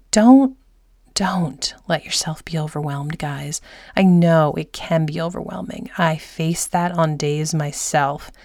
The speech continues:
And trust me, it's so worth the effort. Also, trust me, all of us, I just told you I buy potato chips. I just told you that, right?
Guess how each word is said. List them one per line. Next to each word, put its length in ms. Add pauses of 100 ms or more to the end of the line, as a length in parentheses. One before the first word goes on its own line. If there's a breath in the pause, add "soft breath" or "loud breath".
(520 soft breath)
And 580 (1200)
trust 340
me, 160 (920)
it's 240 (160)
so 760
worth 500
the 180
effort. 380 (160)
Also, 380
trust 340
me, 200 (460 soft breath)
all 380
of 140
us, 240
I 20
just 180
told 160
you 80
I 100
buy 180
potato 280
chips. 320
I 100
just 300
told 200
you 80
that, 200
right? 200